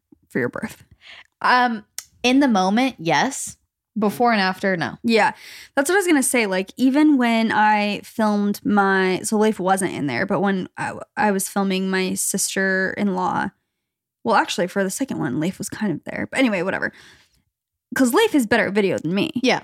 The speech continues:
Speaker 1: And so we were, like,
Speaker 2: Like,
Speaker 1: gonna
Speaker 2: yeah, of course.
Speaker 1: <laughs> Of course. Um, so we were going to do her birth video.
Speaker 2: Mm-hmm.
Speaker 1: But I was like, "Well, I'm assuming she's not gonna,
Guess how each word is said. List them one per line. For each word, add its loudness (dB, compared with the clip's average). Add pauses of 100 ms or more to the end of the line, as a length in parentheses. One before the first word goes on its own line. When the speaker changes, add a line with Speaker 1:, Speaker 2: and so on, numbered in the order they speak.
(200)
Speaker 1:
And 4
so 2
we 0
were, 4
like, 4
Speaker 2:
Like, 4
Speaker 1:
gonna 2
Speaker 2:
yeah, 2
of -8
course. 2
Speaker 1:
<laughs> 0
Of 4
course. 2 (500)
Um, 2 (100)
so 2
we 4
were 0
going 4
to -6
do 2
her 0
birth 0
video. 0
Speaker 2:
Mm-hmm. 0 (380)
Speaker 1:
But 4
I 4
was -2
like, -4
"Well, 2
I'm 0
assuming 2
she's -6
not 0
gonna, -2